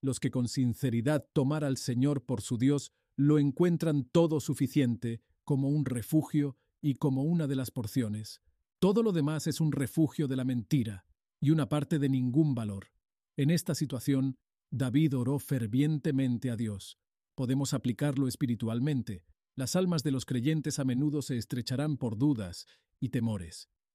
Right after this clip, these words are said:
Y es entonces su deber y el interés que rogar a Dios para ponerlos en libertad, para que puedan correr el camino de sus mandamientos.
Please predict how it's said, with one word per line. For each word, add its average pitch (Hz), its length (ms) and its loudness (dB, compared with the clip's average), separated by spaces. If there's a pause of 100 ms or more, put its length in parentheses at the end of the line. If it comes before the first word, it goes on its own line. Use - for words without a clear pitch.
(220)
Y 143 120 6
es 180 140 2
entonces 160 500 0
su 151 180 2
deber 143 340 2
y 156 120 0
el 139 100 0
interés 120 600 -4 (280)
que 147 140 0
rogar 131 300 0
a 139 80 0
Dios 139 320 0
para 117 260 -6
ponerlos 127 540 0
en 110 120 -2
libertad, 95 500 -6 (360)
para 131 220 -2
que 110 80 -4
puedan 156 340 0
correr 127 340 -2
el 127 140 -2
camino 117 400 0
de 95 120 -8
sus 101 180 -8
mandamientos. 101 840 -6